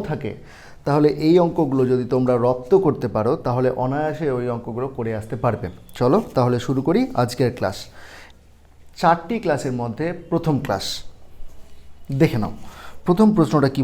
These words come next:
বলেছে? প্রথম প্রশ্নটা একদম বইয়ের অঙ্কই। তাহলে আমাদের তথ্য দেওয়া আছে কি? তথ্য দেওয়া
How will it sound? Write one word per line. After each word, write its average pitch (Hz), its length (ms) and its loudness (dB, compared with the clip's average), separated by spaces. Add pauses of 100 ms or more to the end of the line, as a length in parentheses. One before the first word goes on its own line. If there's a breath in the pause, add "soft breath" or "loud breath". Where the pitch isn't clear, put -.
বলেছে? 113 240 0 (320)
প্রথম 156 300 2
প্রশ্নটা 160 340 2 (100)
একদম 139 200 2 (120)
বইয়ের 131 280 6
অঙ্কই। 170 260 4 (3500 loud breath)
তাহলে 135 200 10 (140)
আমাদের 143 220 6 (100)
তথ্য 139 160 6 (140)
দেওয়া 147 220 12
আছে 143 200 4
কি? 165 80 2 (420)
তথ্য 139 140 0 (140)
দেওয়া 131 140 2